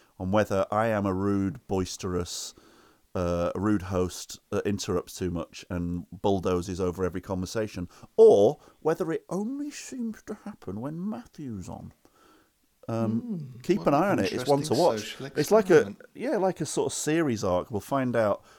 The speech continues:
Speaker 1: who's, who's the, the biggest A D H D twat out of me and you. Is it you or me?
Speaker 2: Yeah, let's do that.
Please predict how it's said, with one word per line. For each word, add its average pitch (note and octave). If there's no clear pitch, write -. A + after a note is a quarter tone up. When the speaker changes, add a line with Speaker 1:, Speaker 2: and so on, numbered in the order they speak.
Speaker 1:
who's, C#3
who's D3
the, B2
the A#2
biggest A2
A G#2+
D A2
H G2+
D G#2
twat -
out F2+
of F#2
me F2+
and F#2+
you. F#2+
Is F2+
it F#2+
you G2
or F2
me? F2+
Speaker 2:
Yeah, G#2
let's D#3
do A#2+
that. G#2